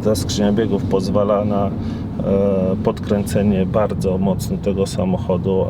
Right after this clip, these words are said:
a sprzęgła, które są tu zastosowane w tym D S G, bardzo dużo znoszą, szczególnie jak się zmieni program skrzyni biegów, podniesie się ciśnienie zapięcia tych sprzęgieł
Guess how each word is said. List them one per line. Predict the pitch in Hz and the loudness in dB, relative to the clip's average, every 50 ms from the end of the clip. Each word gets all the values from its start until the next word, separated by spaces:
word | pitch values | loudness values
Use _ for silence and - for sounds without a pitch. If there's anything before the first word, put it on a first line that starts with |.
| 92 | 0
a | 95 95 95 95 95 95 92 95 95 95 | -2 0 0 0 -2 0 0 -2 -2 -2
sprzęgła, | - - - - - 98 98 95 92 101 95 92 95 98 | -4 -4 -4 -2 -2 0 0 0 2 2 2 2 0 -2
które | - - 98 95 95 90 | -4 -4 -4 -4 -4 -4
są | - - 101 95 | -4 -4 -4 -4
tu | - - 101 | -4 -4 -2
zastosowane | 95 101 95 - - 107 98 - 98 92 98 98 101 95 | -2 -2 -2 -2 -4 -6 -6 -4 -2 0 0 0 0 -2
w | - | -4
tym | - - - - 98 95 98 95 | -6 -10 -10 -6 -4 -2 -2 0
D | 95 95 95 | 0 2 0
S | 98 90 - | 0 0 -2
G, | - 98 98 - - - - - - - - - - - - - | -4 -2 -4 -4 -4 -8 -12 -12 -12 -12 -12 -12 -12 -10 -6 -2
bardzo | - 101 95 - 95 92 | 0 0 0 0 -2 -2
dużo | 95 101 92 101 98 | -2 0 0 2 0
znoszą, | 95 95 101 98 95 92 - 92 92 | 2 2 0 0 0 -2 -4 -6 -8
szczególnie | - - 95 92 - 98 101 101 | -6 -6 -6 -2 -2 0 0 0
jak | 98 98 92 | 0 -2 -2
się | - - 104 95 | -4 -4 -4 -4
zmieni | 92 98 101 104 104 101 98 | -4 -2 -2 0 0 0 0
program | 87 - 104 101 98 98 101 104 101 101 98 - - - - | -2 -2 -2 0 0 0 0 0 0 0 -2 -4 -8 -10 -10
skrzyni | - - - - - 107 101 101 | -10 -10 -8 -6 -4 -2 0 0
biegów, | 95 104 98 92 101 104 95 - | 2 0 0 0 0 -2 -2 -4
podniesie | - - 113 107 107 113 113 104 - - 107 101 98 | -4 -4 -2 0 0 2 0 0 -2 -2 -4 -4 -4
się | - - 92 | -4 -8 -10
ciśnienie | - - - - - - 107 107 101 101 101 98 | -10 -10 -10 -8 -6 -2 -2 0 2 2 2 0
zapięcia | 92 104 101 - - 101 104 - - | 0 -2 -2 -2 -2 -4 -4 -4 -6
tych | 90 - - - | -8 -8 -10 -12
sprzęgieł | - - - 107 98 101 95 110 117 | -12 -8 -4 -2 -2 -2 0 -2 -4